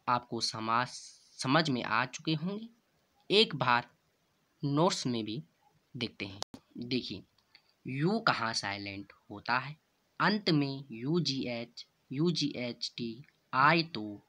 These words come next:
यू साइलेंट रहता है। जैसे लॉप, यहाँ पर यूजीएच आ रहा है, थॉट, यहाँ पर जी, यूजीएच आ रहा है,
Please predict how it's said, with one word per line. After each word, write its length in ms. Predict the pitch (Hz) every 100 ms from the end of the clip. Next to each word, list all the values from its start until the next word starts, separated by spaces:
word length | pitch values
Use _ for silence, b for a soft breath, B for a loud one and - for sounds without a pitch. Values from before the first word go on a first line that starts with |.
| _ -
यू 320 | 120 143 151 -
साइलेंट 640 | - 104 104 98 113 - -
रहता 260 | 147 - -
है। 720 | - - _ _ - _ 113
जैसे 520 | 131 170 175 135 123 - _ _ -
लॉप, 460 | 120 117 110 113 _ _
यहाँ 240 | 117 131 165
पर 300 | 165 110 104 - _ _ -
यूजीएच 640 | 131 151 131 - 113 - - _ -
आ 140 | 113
रहा 220 | 120 120 120
है, 220 | 123 127 b b b b _ _ -
थॉट, 420 | 120 110 107 - -
यहाँ 240 | 120 156 180
पर 280 | 180 110 - 175
जी, 440 | 117 127 143 143 _ _ _ _ _ _ -
यूजीएच 880 | 143 180 135 127 - - 127 - - b b b b 113
आ 140 | 117
रहा 260 | 127 120 123
है, 180 | 127